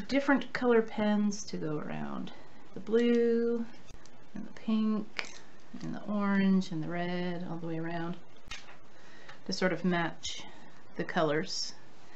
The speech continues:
And then, just as before, I colored it in, in a similar color, similar style, even up at the little sun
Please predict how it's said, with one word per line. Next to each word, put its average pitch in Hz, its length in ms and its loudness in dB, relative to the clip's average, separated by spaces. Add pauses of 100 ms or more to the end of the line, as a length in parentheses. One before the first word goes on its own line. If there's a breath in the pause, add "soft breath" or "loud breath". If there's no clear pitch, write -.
(440 loud breath)
And 175 160 2
then, 165 340 4 (540)
just - 220 -4
as 160 100 -2
before, 226 480 4 (400 loud breath)
I 180 80 -2
colored 180 340 2
it 165 100 0
in, 170 300 2 (420 loud breath)
in 170 120 0
a 160 40 0
similar 160 340 2
color, 156 420 -2 (100)
similar 160 320 2
style, 156 340 0
even 165 160 -2
up 156 120 -2
at 151 80 -2
the 151 80 -2
little 151 120 -2
sun 151 420 0